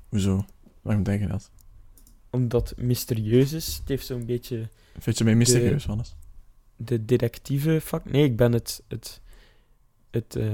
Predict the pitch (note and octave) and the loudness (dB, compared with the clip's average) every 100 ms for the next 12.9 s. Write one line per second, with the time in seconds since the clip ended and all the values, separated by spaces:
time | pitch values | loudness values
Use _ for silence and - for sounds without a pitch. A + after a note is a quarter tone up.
0 | G#2+ A2+ B2 C3 D3 - - A#2+ A2+ - | -6 -2 4 4 4 0 -4 -4 -4 0
1 | C#3+ C#3 C3 - B2 - A2 B2 C3+ A#2 | 2 2 0 0 -2 0 2 4 6 4
2 | G#2+ - - G#2+ G#2 A#2 - - - - | 2 -2 -6 0 0 0 -6 -16 -14 -8
3 | - A2 - A2 - - - - - - | -8 -8 -8 -6 0 2 2 2 -2 -2
4 | - - A#2+ A#2 A2+ A2+ A2+ B2 - C3+ | -4 0 2 2 2 2 0 -4 -2 -4
5 | A#2+ A#2+ - A#2+ - B2 B2 - C3+ C#3 | -2 -2 -4 -8 -10 -8 -8 -4 -2 0
6 | C3 C#3 C3 B2+ B2 B2+ B2+ A#2 B2+ C3 | 0 -2 0 -2 -2 -4 -2 0 0 -2
7 | C3 - - B2 B2 A#2+ A#2 A2+ A2+ A2+ | -4 -8 -10 -6 -6 -6 -10 -8 -6 -8
8 | - - - - - _ - A#2 A#2 - | -12 -6 -4 -6 -16 _ -6 -2 -2 -6
9 | - B2 - - _ - A2+ B2+ C3+ G#2 | -12 -12 -12 -20 _ -10 4 6 6 4
10 | G2 A2 A2 B2 A2+ A#2 F3+ - D#3 B2+ | -4 -8 -8 -6 -4 0 0 4 2 4
11 | A#2+ A#2+ - - _ A#2+ A2+ - - C#3+ | 2 2 -2 -14 _ -2 -2 0 2 2
12 | D3 C#3+ C#3+ D3 - - A#2 A2+ A2 | 2 0 0 -2 -10 -10 -6 -4 -4